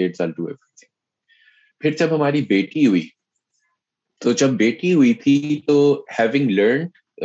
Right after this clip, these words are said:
ہماری بیٹی چار سال بعد ہوئی تھی شادی میں، تو we had like four years in which we were able to understand each other, we had our ups and downs and everything۔ تو جب بیٹی ہوئی تھی تو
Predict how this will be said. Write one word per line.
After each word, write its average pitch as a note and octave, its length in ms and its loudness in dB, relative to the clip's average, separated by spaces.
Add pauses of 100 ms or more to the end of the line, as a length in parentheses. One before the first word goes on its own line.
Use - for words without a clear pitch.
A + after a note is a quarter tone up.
(140)
ہماری A#2 300 0
بیٹی A2 320 -2
چار G2+ 260 0
سال A2 240 -2
بعد F2+ 200 2
ہوئی F2 200 -4
تھی - 140 -16
شادی - 340 -10
میں، - 120 -16 (480)
تو A#2+ 80 0
we A2 120 0
had A#2+ 180 0
like B2 380 -2
four B2+ 140 4
years G#2+ 340 2 (220)
in G#2 60 0
which G2+ 320 -2
we G2 80 0
were G2 140 2
able F#2 200 0
to F#2 260 -4
understand F2 440 -6
each E2 340 -8
other, D#2 180 -8 (340)
we F2+ 100 -4
had F#2+ 100 0
our F#2 180 -2
ups D2+ 320 -4
and F2 40 -2
downs C#2+ 240 -6
and - 260 -18
everything۔ - 400 -20 (680)
تو A#2+ 60 -2
جب D3+ 160 0
بیٹی A#2 460 0
ہوئی B2 200 4
تھی A#2+ 240 -4
تو A2 440 0